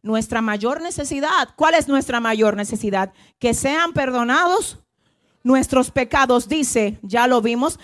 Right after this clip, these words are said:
Primera de Juan uno siete, y la sangre de Jesucristo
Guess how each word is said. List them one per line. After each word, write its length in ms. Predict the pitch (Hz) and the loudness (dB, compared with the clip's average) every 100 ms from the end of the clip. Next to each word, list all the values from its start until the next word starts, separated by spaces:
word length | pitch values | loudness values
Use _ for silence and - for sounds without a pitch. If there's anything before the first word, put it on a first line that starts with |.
| - | -16
Primera 380 | - 233 233 220 | -6 -4 -2 -2
de 100 | 220 | -2
Juan 240 | 226 254 254 | -2 -2 0
uno 220 | 254 254 | -2 -2
siete, 420 | 285 277 294 311 | -2 -2 0 -2
y 60 | 233 | 0
la 140 | 220 | -2
sangre 500 | - 277 269 247 208 | -2 -2 -2 -2 -2
de 140 | 208 214 | -2 -2
Jesucristo 1400 | 220 - 220 247 262 269 233 - - - 226 285 - | -4 -2 -4 -2 -4 -2 -4 -6 -10 -4 -2 -2 -6